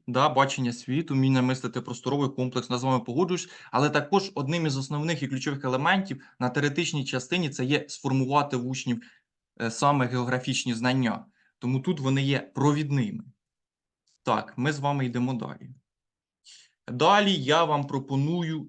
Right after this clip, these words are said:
сформувати практичну частину. Я її поділив на два етапи. Перший етап.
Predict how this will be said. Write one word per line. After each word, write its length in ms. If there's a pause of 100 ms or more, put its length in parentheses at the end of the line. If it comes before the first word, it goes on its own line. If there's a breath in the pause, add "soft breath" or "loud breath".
сформувати 1120
практичну 600
частину. 640
Я 200
її 260
поділив 580
на 280
два 340
етапи. 460 (320 soft breath)
Перший 400
етап. 380